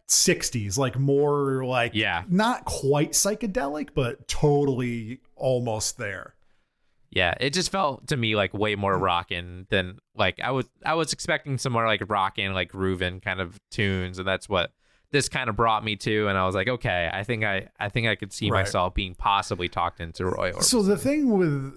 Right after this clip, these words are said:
Speaker 1: Roy Orbison, it's like, he wasn't a pioneer in anything that he did, really, other than, like, being extremely talented at singing and, you know, songwriting.
Speaker 2: Right.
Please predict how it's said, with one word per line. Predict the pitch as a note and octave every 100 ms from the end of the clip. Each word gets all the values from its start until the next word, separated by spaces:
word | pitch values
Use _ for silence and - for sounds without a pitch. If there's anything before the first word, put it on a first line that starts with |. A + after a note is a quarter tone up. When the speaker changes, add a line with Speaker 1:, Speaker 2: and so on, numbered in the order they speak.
| A2
Speaker 1:
Roy | C#3+ D3
Orbison, | C3 C3+ D3+ E3+ D3+
it's | C3+
like, | D3 C3+ -
he | - E3+
wasn't | D#3 A#3 A#3+ A3
a |
pioneer | - - D3 D3 B2+ A#2+ C3 B2+
in | A#2+
anything | A#2+ B2+ B2+ B2+
that | B2
he | A#2
did, | A2 A#2 G#2+
really, | F#2+ F2+ G2
other | B2+ D#3+ F3+
than, | E3+ D3+
like, | C3+ -
being | C#3 B2+ B2 -
extremely | - D3+ C3+ A#2+
talented | C3+ B2 A2 A2
at | -
singing | - C3 B2 B2+ A#2
and, | G2+ A2
you | A2
know, | G2
songwriting. | - C#3 B2+ B2+ F#2+ G2
Speaker 2:
Right. | C3